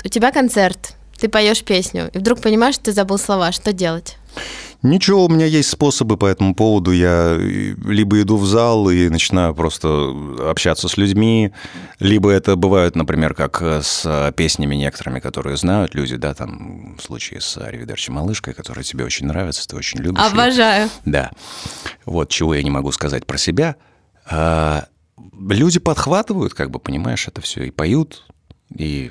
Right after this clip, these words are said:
Speaker 2: всё, и ситуация, в общем-то, решена.
Speaker 1: Нет проблем.
Speaker 2: Нет проблем.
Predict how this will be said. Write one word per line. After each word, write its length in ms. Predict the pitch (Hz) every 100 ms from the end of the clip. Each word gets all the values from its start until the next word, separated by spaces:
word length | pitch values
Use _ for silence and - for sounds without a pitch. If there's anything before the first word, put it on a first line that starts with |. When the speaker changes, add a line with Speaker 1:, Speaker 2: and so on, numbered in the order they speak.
| 80
Speaker 2:
всё, 360 | - 73 113 143 _ -
и 220 | - -
ситуация, 640 | - - - 87 - 110 95
в 60 |
общем-то, 340 | 78 - - -
решена. 240 | 214 220
Speaker 1:
Нет 200 | 226 233
проблем. 480 | 226 214 202 180 180 -
Speaker 2:
Нет 300 | - 73 -
проблем. 440 | - 135 - 82